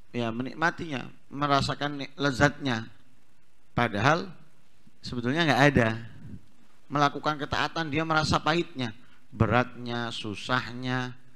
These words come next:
Nah, jadi kemaksiatan dia ringan, enteng, mu-, asik. Sedangkan ketaatan berat, susah, nggak nikmat saat belum memiliki nafsul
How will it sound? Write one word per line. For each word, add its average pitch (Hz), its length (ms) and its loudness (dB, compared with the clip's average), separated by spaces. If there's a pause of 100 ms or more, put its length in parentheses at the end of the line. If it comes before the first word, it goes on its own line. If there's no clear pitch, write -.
(320)
Nah, 92 160 -10 (580)
jadi 104 140 -6
kemaksiatan 123 880 0
dia 117 240 2
ringan, 139 560 -4
enteng, 139 720 -2
mu-, 127 240 -6
asik. 143 480 0 (400)
Sedangkan 123 480 0
ketaatan 135 640 2 (400)
berat, 135 560 4
susah, 147 560 0 (560)
nggak 117 240 -2
nikmat 135 320 -4 (800)
saat - 320 2 (340)
belum 110 300 -4 (100)
memiliki 110 320 -6
nafsul 135 400 -4